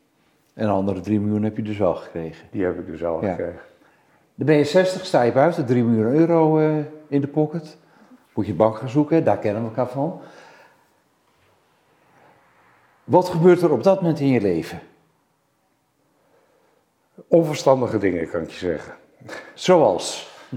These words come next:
Speaker 2: Eh, om-, omdat, eh, ik ervan uitging dat ik dus nog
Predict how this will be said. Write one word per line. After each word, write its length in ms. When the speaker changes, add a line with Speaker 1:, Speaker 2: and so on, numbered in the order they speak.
Speaker 2:
Eh, 600
om-, 320
omdat, 800
eh, 500
ik 160
ervan 200
uitging 380
dat 100
ik 140
dus 180
nog 240